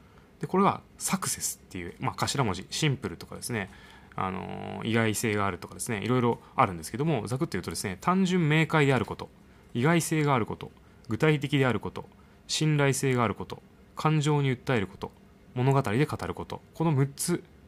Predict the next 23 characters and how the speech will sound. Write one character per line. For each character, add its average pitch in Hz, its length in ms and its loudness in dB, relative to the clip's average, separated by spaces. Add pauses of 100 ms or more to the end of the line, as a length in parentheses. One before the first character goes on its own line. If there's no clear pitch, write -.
(120)
を、 190 220 4 (380)
ル 135 140 4
ー - 20 4
ル 110 120 2
を、 127 220 4 (380)
え 90 460 -10
ー、 - 120 -20
崩 127 140 2
さ 135 100 0
な 104 80 -6
け - 80 -8
れ 104 80 -6
ば 131 240 -2 (160)
記 - 120 -6
憶 104 120 -2
に 147 60 2
定 101 140 -2
着 - 200 -10
が 135 220 0
で - 100 -14
き 92 80 -10
る - 80 -12
と。 - 100 -18